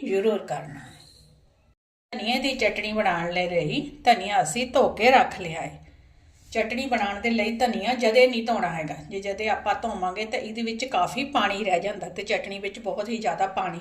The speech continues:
ਹੋ ਜਾਂਦਾ ਹੈ। ਚਟਣੀ ਬਣਾਉਣ ਤੋਂ ਪਹਿਲਾਂ ਤੁਸੀਂ ਇਹਨੂੰ ਪੰਦਰਾਂ ਤੋਂ ਵੀਹ ਮਿੰਟ ਧੋ ਕੇ ਟੋਕਰੀ ਵਿੱਚ ਇਹਨਾਂ ਸੁਕਾ ਲੈਣਾ ਤੇ ਪਾਣੀ ਦਾ ਬਿਲਕੁਲ ਐਨ ਨਿਕਲ ਜਾਵੇ। ਉਸ ਤੋਂ ਬਾਅਦ ਹੀ ਫਿਰ ਚਟਣੀ ਬਣਾਉਣੀ ਹੈ।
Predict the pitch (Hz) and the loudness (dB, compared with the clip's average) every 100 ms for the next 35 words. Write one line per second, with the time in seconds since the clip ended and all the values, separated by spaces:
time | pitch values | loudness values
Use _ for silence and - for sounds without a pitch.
0 | 175 160 165 151 175 - - - - - | -8 -8 -8 -8 -10 -12 -18 -20 -20 -14
1 | - 214 226 226 208 185 180 208 214 180 | -2 -2 0 0 0 -2 -2 -4 2 2
2 | 190 214 180 - 196 196 202 233 190 180 | 2 -2 -4 -8 -8 -6 -6 -4 -4 0
3 | 202 214 214 196 226 220 180 226 254 196 | -2 -2 -4 -2 0 0 0 -6 -2 0
4 | 170 247 359 - - 190 - 233 233 180 | 0 0 0 -4 -8 -6 -2 0 0 -2
5 | - 285 247 233 233 240 214 175 170 170 | -4 -4 -2 -2 -2 -6 -2 0 0 -4
6 | 202 262 - 175 196 214 208 196 220 254 | -2 0 0 0 -2 2 2 0 0 4
7 | 208 214 262 233 233 233 165 151 - - | 4 4 2 0 2 2 0 -2 -8 -14
8 | - - - - - - _ - 226 226 | -20 -20 -20 -20 -20 -20 _ -6 -4 -4
9 | - 254 208 208 247 220 240 277 - - | 0 2 6 4 2 -2 -4 -6 -12 -16
10 | - 226 - 214 185 175 180 196 190 156 | -4 -2 4 4 4 -4 -4 0 0 0
11 | 151 147 | -4 -6